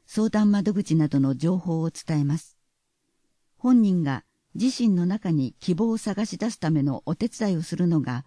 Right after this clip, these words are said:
ゲートキーパーです。こうした対応の時は、「あなたは〇〇した方がいい」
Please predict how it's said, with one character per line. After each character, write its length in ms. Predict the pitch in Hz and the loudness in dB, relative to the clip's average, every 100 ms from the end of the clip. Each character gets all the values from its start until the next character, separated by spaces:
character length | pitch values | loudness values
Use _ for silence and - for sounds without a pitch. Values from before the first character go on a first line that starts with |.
| _ _ _ - | _ _ _ -2
ゲ 160 | 170 | 0
ー 20 | |
ト 180 | 185 190 | 2 -2
キ 140 | - 175 | -2 -4
ー 60 | |
パ 140 | - 117 | -2 -8
ー 80 | |
で 120 | - 120 | -8 -12
す。 180 | - _ _ _ _ _ _ _ _ _ _ | -14 _ _ _ _ _ _ _ _ _ _
こ 120 | 214 | -2
う 60 | 226 | -2
し 60 | |
た 140 | - 220 | -2 -4
対 240 | 202 202 | -2 0
応 140 | 202 | 0
の 120 | 196 196 | -2 -2
時 260 | 190 - | -6 -4
は、 180 | 135 139 _ _ _ _ _ | -6 -8 _ _ _ _ _
「あ 100 | 151 | 2
な 120 | 233 | 2
た 180 | - 160 | 2 -2
は 220 | 143 123 _ _ _ _ | -2 -6 _ _ _ _
〇 260 | 165 208 | 0 4
〇 240 | 226 226 175 | 4 2 -2
し 80 | - | -2
た 140 | 165 | -4
方 200 | 196 202 | -2 -2
が 120 | 135 | -2
い 100 | 147 | -4
い」 160 | 156 | -4